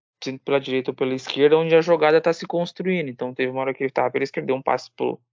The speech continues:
pro Lucas Pires, que cruzou pra área, um outro lance pela direita ali, ajudando o Ângelo e o, e o João Lucas. E ele sempre busca o passe naquela, naquela zona, assim, você pega meia lua ali da entrada da área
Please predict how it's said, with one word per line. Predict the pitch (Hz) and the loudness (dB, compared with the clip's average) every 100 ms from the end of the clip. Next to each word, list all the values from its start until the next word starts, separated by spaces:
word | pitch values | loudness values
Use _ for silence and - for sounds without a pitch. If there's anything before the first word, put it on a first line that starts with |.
| _ _ _ | _ _ _
pro | 127 | -6
Lucas | 131 135 - | 0 0 0
Pires, | 151 143 - | -4 -4 -8
que | |
cruzou | - 123 123 | -2 -2 0
pra | 123 139 | 2 4
área, | 156 143 | 4 2
um | 135 | -2
outro | 135 135 | -6 -6
lance | 139 - | -8 -4
pela | 139 135 | 0 0
direita | 135 135 151 147 | 2 4 4 4
ali, | 135 135 135 | 0 0 0
ajudando | 127 131 127 131 | -2 -4 -6 -4
o | 131 | -6
Ângelo | 131 135 127 123 | -6 -6 -6 -6
e | 123 | -8
o, | 123 - | -10 -12
e | 131 | -10
o | 131 127 | -8 -2
João | 143 151 | 0 0
Lucas. | 151 156 160 - _ _ _ _ | -2 -2 -4 -6 _ _ _ _
E | - | 4
ele | 151 | 4
sempre | 156 170 180 | 4 0 -2
busca | 156 147 196 196 190 | -4 0 0 0 -4
o | 180 | -2
passe | - 160 165 - | 2 4 2 -4
naquela, | 131 123 135 135 131 | -8 -4 -2 -2 -4
naquela | 131 - 151 151 | -12 -2 0 0
zona, | 135 131 165 170 | -2 -4 -2 -2
assim, | 160 147 | -8 -12
você | 147 - _ | -14 -16 _
pega | 170 185 | 2 2
meia | 196 202 202 | 0 -2 0
lua | 165 156 156 151 131 | 0 2 0 2 0
ali | 123 | -2
da | 127 | -6
entrada | 127 - 131 123 | -4 2 2 2
da | 123 | 0
área | 139 170 | 2 0